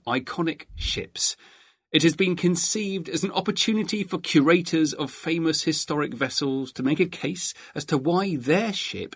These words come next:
is iconic. But I've also opened it up to historians who can make a case for a historic vessel that no longer survives.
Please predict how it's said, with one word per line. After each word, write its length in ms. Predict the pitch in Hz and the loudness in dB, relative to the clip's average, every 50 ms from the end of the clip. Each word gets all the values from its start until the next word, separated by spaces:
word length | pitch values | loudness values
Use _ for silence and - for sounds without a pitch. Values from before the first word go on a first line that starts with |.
| - _ | -14 _
is 300 | - 113 107 104 - - - - | -6 -6 -4 -4 -6 -8 -10 -10
iconic. 760 | 127 131 147 147 - - - - 233 202 117 95 - - - - - - - - _ _ | -10 -10 -10 -12 -14 -14 -8 -6 -4 -4 -4 -6 -8 -12 -18 -20 -20 -20 -20 -20 _ _
But 100 | - 160 | 6 10
I've 160 | 165 175 185 208 | 10 10 10 8
also 400 | 214 262 277 - - 202 196 - | 6 2 2 4 4 2 2 4
opened 300 | - 220 233 - 208 175 | 4 2 2 2 2 2
it 100 | 208 170 | 4 4
up 140 | 165 - - | 4 4 2
to 100 | - 160 | 0 0
historians 880 | 147 180 175 - - - 226 208 196 185 156 139 143 147 139 135 131 - | 2 0 0 0 0 0 2 4 6 8 8 8 6 6 4 2 2 2
who 100 | 156 151 | 2 2
can 180 | - 165 147 | 2 0 0
make 160 | 151 156 151 151 | 2 2 2 0
a 60 | 147 | -2
case 440 | - - - 135 139 131 - - - - - - _ | -6 -2 0 0 0 0 -2 -6 -8 -10 -16 -20 _
for 180 | - - 143 135 | -4 -2 -2 0
a 60 | 123 | 0
historic 540 | 139 139 - - - 170 165 180 170 - 139 | -2 -2 -4 -2 0 0 0 0 0 -2 -2
vessel 500 | - 135 120 - - - 135 131 - - - - | -2 -2 -2 0 -2 -2 -2 -2 -4 -6 -10 -10
that 160 | 143 - - | -10 -6 -4
no 200 | 117 120 127 131 | -2 0 0 2
longer 440 | 120 117 123 139 139 135 147 135 120 | 2 2 0 2 2 0 0 0 0
survives. 920 | - - - 117 113 123 123 117 104 98 - - - - 104 - - - | 0 -2 -2 -2 -2 -2 -2 -2 -4 -6 -8 -10 -12 -8 -4 -4 -4 -4